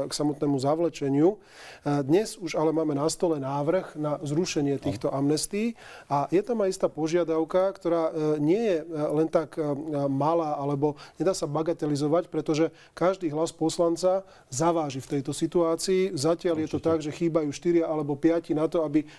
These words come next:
Speaker 1: naozaj sa našla tá ústavná väčšina a napríklad niektorí poslanci žiadajú, ak sa majú zrušiť amnestie,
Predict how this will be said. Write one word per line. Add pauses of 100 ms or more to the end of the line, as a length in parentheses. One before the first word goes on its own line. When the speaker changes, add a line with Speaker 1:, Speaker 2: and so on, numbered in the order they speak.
Speaker 1:
naozaj
sa
našla
tá
ústavná
väčšina
a
napríklad
niektorí
poslanci
žiadajú, (240)
ak
sa
majú
zrušiť
amnestie,